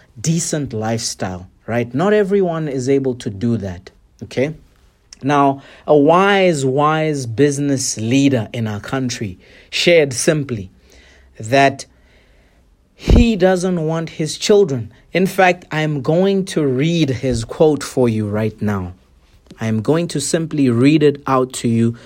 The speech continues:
so you can hear for yourself what he said. This is actually on the back of, he was literally speaking directly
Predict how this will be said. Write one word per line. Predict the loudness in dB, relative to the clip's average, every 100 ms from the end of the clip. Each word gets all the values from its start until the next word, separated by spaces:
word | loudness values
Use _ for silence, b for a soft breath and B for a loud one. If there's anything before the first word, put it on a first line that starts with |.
| B
so | 0
you | 2 2
can | 2 0
hear | 4 6 6
for | 4 0
yourself | 0 0 -2 -2 -4 -10 b b
what | b 0 2
he | -2
said. | -4 -2 -4 -4 -14 b b b _ 0
This | 0 4
is | 4 2 -2
actually | -2 0 0 0 0 -4
on | -4 -4
the |
back | -2 -2 -2 -4
of, | -8 -8
he | -4 2
was | 6 4 4
literally | 2 4 4 2 0 0
speaking | -2 -6 -4 -2 -2 -4 -6 -6 -10 B B -4
directly | 2 4 4 4 2 0 -4 -6